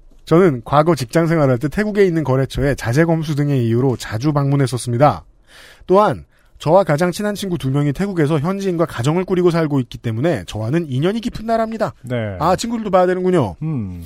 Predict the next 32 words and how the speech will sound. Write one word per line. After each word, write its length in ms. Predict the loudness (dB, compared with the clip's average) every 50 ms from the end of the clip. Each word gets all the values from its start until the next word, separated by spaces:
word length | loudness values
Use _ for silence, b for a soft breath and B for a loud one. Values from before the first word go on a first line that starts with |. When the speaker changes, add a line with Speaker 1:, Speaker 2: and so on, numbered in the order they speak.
| b b b b b b b b b b b b b b b b b b b b _
Speaker 1:
따라서 280 | 2 4 4 4 2 2
나름 240 | 2 2 2 0
현지 200 | 0 -2 -2 -2 0
사정에 240 | 0 0 0 0 -2
밝은 260 | 0 0 0 0 0
편인데 520 | 0 0 2 2 4 4 4 2 0 -4 -12 _ _ -2
이 100 | 0 2
사실이 320 | 4 4 4 4 4 4
종친회에 520 | 2 2 -2 -2 -2 0 2 2 4 6 6
알려지면 600 | 6 6 6 4 4 2 2 2 0 0 -2 -2
여행 300 | 0 0 0 0 0 -2
내내 320 | -2 -2 -2 0 0 0
심하게 400 | 0 0 0 0 2 2 2 0
귀찮을 400 | 0 -2 -2 0 2 2 2 2
것이고 440 | 2 2 2 2 2 2 2 2 0 -2 -8 b b b b b 0
경우에 280 | 2 4 6 6 6
따라서는 400 | 6 4 4 2 2 0 0 2
여행사의 400 | 2 2 2 2 2 2 2 2
가이드분이 460 | 2 2 0 0 2 0 0 -2 -2 -4
저 100 | -4 -4
때문에 300 | -2 -2 -2 0 0 -2
곤란한 360 | -2 0 0 0 0 0 0
경우가 280 | 0 0 0 2 0 0
생길 240 | 0 -2 -4 -4 -4
수 160 | -4 -4 -4
있기에 460 | -6 -6 -6 -8 -6 -6 -6 -8 -10 -12 b b b -10
첫 100 | -6 -6
Speaker 2:
음. 100 | -2 0
Speaker 1:
번째 180 | 0 0 2 0
조건을 260 | -2 0 0 0 2
걸었고 460 | 2 2 2 2 0 -2 -8 -12 -12 -10 -6
Speaker 2:
네. 260 | -4 -4 -4 -4 -6